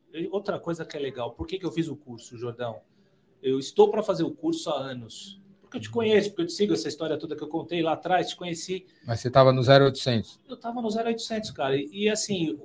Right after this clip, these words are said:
Speaker 1: qual foi o gatilho? Você nunca me mandou um inbox, né? Eu imagino que você fala com muita gente, você mandou um inbox lá customizado, "Davi, tem curso esse final de semana." Cara, eu falei, "Poxa, é oportunidade." Então, assim, é, eu era o seu cliente,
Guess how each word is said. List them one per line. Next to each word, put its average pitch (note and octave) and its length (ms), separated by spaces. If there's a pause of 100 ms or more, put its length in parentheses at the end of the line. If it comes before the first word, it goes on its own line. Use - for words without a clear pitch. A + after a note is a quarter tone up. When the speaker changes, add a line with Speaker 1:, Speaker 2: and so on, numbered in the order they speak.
Speaker 1:
qual D#4+ 140
foi D4 160
o C4 40
gatilho? E3 720 (460)
Você G#3+ 120
nunca G#3+ 220
me F3+ 100
mandou C#3 280
um C3 40
inbox, A#2 680 (160)
né? A#2 240 (100)
Eu C3 60
imagino D#3+ 300
que D#3 60
você - 80
fala C#3+ 180
com C#3+ 120
muita D3 380
gente, D#3+ 260
você - 160
mandou C3+ 380
um C3+ 60
inbox C3+ 320
lá B2+ 120
customizado, C3+ 540
"Davi, D#3 300
tem E3 200
curso E3 320
esse - 140
final E3 200
de D#3+ 80
semana." C3 460 (680)
Cara, C#4+ 160
eu - 40
falei, C4 180
"Poxa, - 260
é - 20
oportunidade." A3 920 (120)
Então, D4 180
assim, D3 500 (540)
é, C#3 380
eu A#3 200
era C#4 140
o G#3+ 40
seu B3 220
cliente, F#3+ 680